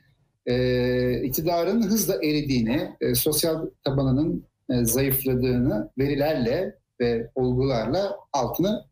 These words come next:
çizdik. Kültürel hegemonya boyutuna bir girdiğinde, niye bu kuşağı kazanamıyor konuştuğumuzda da ne yaparlarsa yapsınlar kültürel hegemonya kuramadıklarını ifade ettik. Ama öte tarafta şimdi bu yürüyüşler vesilesiyle de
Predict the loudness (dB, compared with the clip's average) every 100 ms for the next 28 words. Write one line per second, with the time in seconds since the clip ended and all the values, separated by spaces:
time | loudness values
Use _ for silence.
0 | _ -2 0 2 0 -4 -12 -10 -10 -8
1 | -4 -2 2 2 2 0 0 0 0 0
2 | -2 -2 -2 0 0 0 0 2 0 0
3 | -2 -2 0 0 2 2 0 -2 -4 -2
4 | 0 0 0 0 2 2 2 0 -2 -2
5 | 0 0 0 0 2 2 0 0 0 -4
6 | -10 -14 -4 -2 0 0 0 0 0 0
7 | 0 0 0 0 0 -2 -2 -2 0 0
8 | 0 0 0 -2 -2 -2 0 0 -2 -4
9 | -4 -6 -4 -2 -2 -2 -2 -2 -2 -12
10 | -16 -4 -2 0 0 0 0 0 0 -2
11 | 0 0 0 0 0 2 0 0 0 2
12 | 2 0 0 0 0 2 2 0 -2